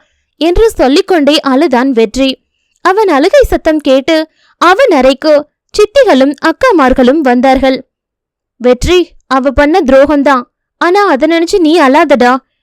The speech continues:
நீ தைரியமா இரு. நாங்க எல்லாமே தைரியமா இருப்போம். முதல்ல இலக்கியாவை கண்டுபிடிக்கணும். அவனுங்க ஏதாவது பண்ணிருவாங்க" என்று சொன்னாள். "வீட்டு மானத்தை வாங்கிட்டு போனவ உயிரோட இருந்தா என்ன,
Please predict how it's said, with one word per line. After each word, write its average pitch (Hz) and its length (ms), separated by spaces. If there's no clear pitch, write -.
நீ 320 200
தைரியமா 320 540
இரு. 247 340
நாங்க 330 280
எல்லாமே 320 440
தைரியமா 311 520
இருப்போம். 269 380
முதல்ல 277 340
இலக்கியாவை 269 500
கண்டுபிடிக்கணும். 262 680
அவனுங்க 302 260
ஏதாவது 294 440
பண்ணிருவாங்க" 285 600
என்று 392 360
சொன்னாள். 254 560
"வீட்டு 330 440
மானத்தை 269 380
வாங்கிட்டு 269 400
போனவ 262 480
உயிரோட 349 280
இருந்தா 311 340
என்ன, 247 260